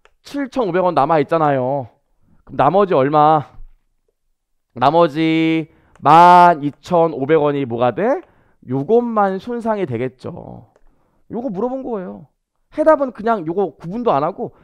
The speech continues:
바로 여기서 여기서 내린 다음에 재평가 잉여금 바로 빼줬어요. 괜찮죠? 여기까지? 생각 같아서 회계 처리 한번 시켜보고 싶은데 참을게요. 많이 했으니까. 괜찮죠? 그래서 손상차손 얼마? 만 이천오백 원. 아, 쉽다.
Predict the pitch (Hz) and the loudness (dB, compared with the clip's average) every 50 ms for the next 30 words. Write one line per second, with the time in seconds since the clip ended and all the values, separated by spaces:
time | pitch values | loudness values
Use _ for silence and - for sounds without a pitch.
0 | _ _ - - 151 180 226 226 170 147 160 180 196 165 135 143 156 143 156 131 | _ _ -12 -4 -2 0 0 2 0 -2 -2 -2 -4 -4 -4 -6 -6 -8 -4 -2
1 | 131 147 160 160 151 139 135 139 214 202 - 156 - - - - 160 147 151 147 | -2 -2 0 0 -2 -2 -2 -2 -6 -10 -10 -8 -8 -8 -6 -6 -6 -6 -6 -10
2 | 131 - 127 123 - 214 214 208 170 - 139 127 131 139 127 _ _ _ _ _ | -8 -8 -10 -8 -8 -8 -8 -8 -10 -10 -10 -10 -10 -12 -16 _ _ _ _ _
3 | _ _ _ _ _ _ _ _ _ - 208 208 240 247 196 190 170 170 185 180 | _ _ _ _ _ _ _ _ _ -10 -6 -2 -2 -2 -2 -2 -2 0 0 -2
4 | 202 247 285 254 _ _ _ - 208 208 208 190 165 160 151 151 185 208 208 - | -2 -2 -10 -16 _ _ _ -14 -12 -10 -10 -10 -10 -10 -10 -10 -10 -10 -8 -8
5 | 170 147 135 135 135 - - 185 147 135 123 - - 131 175 170 - - 180 185 | -8 -8 -8 -10 -12 -12 -12 -10 -10 -12 -14 -14 -14 -12 -12 -12 -12 -14 -16 -18
6 | 165 - - 117 110 107 - _ _ _ - - 120 143 147 - - 120 113 - | -16 -14 -14 -14 -14 -16 -20 _ _ _ -12 -10 -8 -8 -8 -10 -10 -16 -16 -16
7 | - - - _ _ _ _ _ _ _ _ _ _ - 185 180 214 202 196 - | -18 -20 -20 _ _ _ _ _ _ _ _ _ _ -12 -6 -4 -4 -4 -6 -10
8 | 220 185 160 156 220 254 247 254 208 214 190 190 185 135 123 131 139 139 127 127 | -14 -14 -12 -10 -8 -6 -6 -6 -6 -8 -8 -4 -4 -2 0 0 0 2 2 2
9 | 160 226 269 370 339 _ _ _ _ _ _ - 98 123 143 185 185 220 196 147 | 2 0 0 -2 -6 _ _ _ _ _ _ -6 -4 -2 -2 -2 -4 -6 -6 -2
10 | 123 147 156 143 131 127 131 127 120 135 160 180 190 190 190 196 196 190 196 196 | 0 0 0 2 2 0 0 0 2 4 6 8 8 8 8 8 8 6 4 4
11 | 180 - - _ - 196 190 180 180 175 170 - - | 0 -2 -8 _ 4 6 8 8 8 6 6 2 -2